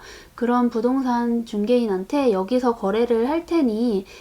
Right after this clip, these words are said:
괜찮은 집이 있으면 카톡으로 영상이나 이미지를 보내달라고 하세요. 그럼 좋은 집이 나올 때마다 바로바로 카톡으로 정보를 넘겨줄 거예요. 저도 이렇게 해서 시세보다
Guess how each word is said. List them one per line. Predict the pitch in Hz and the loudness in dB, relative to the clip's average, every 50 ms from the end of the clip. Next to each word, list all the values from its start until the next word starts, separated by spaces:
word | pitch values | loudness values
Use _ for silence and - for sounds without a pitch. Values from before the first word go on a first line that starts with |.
| - | -16
괜찮은 | - - 202 202 202 277 269 262 247 | -6 -4 -4 -2 0 0 0 0 0
집이 | 240 - 220 208 214 | 0 -2 -4 -4 -4
있으면 | 196 185 - - 190 196 247 302 339 370 349 | -4 -6 -6 -8 -6 -4 -2 0 0 0 0
카톡으로 | - 311 311 - - 320 294 277 262 247 226 | -2 -4 -4 -4 -4 -4 -4 0 2 2 4
영상이나 | 196 185 185 190 208 262 269 269 254 247 214 | 4 2 -2 -2 -2 -2 -2 -2 -2 0 0
이미지를 | 190 190 208 240 247 233 233 220 208 202 | 0 0 0 0 0 0 0 -2 -2 -2
보내달라고 | 196 - 214 226 247 247 233 220 208 196 190 185 - - 202 220 226 233 | -4 -4 -4 -2 -2 -2 -2 -4 -4 -4 -6 -6 -6 -4 0 2 2 2
하세요. | 226 285 285 262 208 190 214 233 196 190 - - - - _ - - - - - - | 2 0 -2 -4 -6 -4 -2 -2 -4 -4 -8 -14 -20 -20 _ -20 -20 -20 -20 -20 -8
그럼 | - - 220 220 220 208 | -4 -2 -2 0 -2 0
좋은 | 220 233 247 277 277 262 | 2 2 2 4 2 2
집이 | 254 233 226 226 | 2 0 0 -2
나올 | 208 190 185 196 220 226 | -2 -2 -2 -4 -4 -4
때마다 | - 208 196 190 190 - 294 370 370 | -4 -4 -4 -4 -2 0 0 0 0
바로바로 | - 214 202 208 220 220 214 202 196 190 190 185 185 | 0 0 0 2 2 2 0 -2 -4 -4 -6 -6 -6
카톡으로 | - 285 294 - - 339 320 269 220 214 233 233 | -6 -8 -8 -4 -4 -2 0 2 2 2 0 -2
정보를 | - 196 190 202 208 240 247 240 240 233 233 294 330 320 | -2 -4 -4 2 4 6 6 8 6 4 2 2 0 -2
넘겨줄 | 220 190 190 196 214 240 247 226 190 185 - | -2 -2 0 0 2 2 2 0 -2 -4 -6
거예요. | - 190 180 175 180 196 214 202 202 - - - - - - - - - | -8 -12 -12 -12 -8 -8 -8 -8 -8 -12 -18 -20 -20 -20 -20 -20 -20 -14
저도 | - - 233 208 240 | -8 -6 0 2 4
이렇게 | 226 226 254 285 285 - 285 262 247 240 | 4 4 4 2 0 -2 0 2 4 4
해서 | 247 262 320 339 | 4 4 2 2
시세보다 | 339 - 349 339 359 359 330 311 294 285 269 247 247 240 240 240 240 240 | 2 0 -2 -4 -4 -2 -2 -2 -2 -2 0 0 2 2 0 0 -2 -4